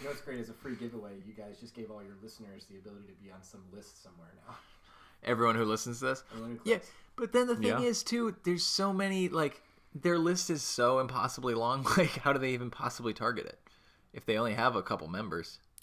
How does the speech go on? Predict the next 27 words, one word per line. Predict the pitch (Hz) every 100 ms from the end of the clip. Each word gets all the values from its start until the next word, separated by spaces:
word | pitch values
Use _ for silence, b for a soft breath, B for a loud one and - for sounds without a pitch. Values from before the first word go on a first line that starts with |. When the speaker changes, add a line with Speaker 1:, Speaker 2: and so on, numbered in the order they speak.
| -
Speaker 3:
What | 110
do |
you | 113
mean, | 110 98
target | 104 101 104
people | 104 95 98
they | 98
wanna | 95 95
take | 92 92 92
out? | 98 127 214
Speaker 2:
Yeah. | 190 269
Speaker 1:
What | 214 -
do | 202
you | 196
mean, | 190 175 196 _ _ _ _ - _
they? | 117
Speaker 2:
They. | 143 151 - -
You | 131
know, | 92
the | 104 113
secret | - 117 123
society. | 117 117 131 135 80 - - b b b b b b b b b b _ 117
The, | 95 -
the | 98 98 113
Speaker 3:
Are |
they |
Speaker 2:
collective | 123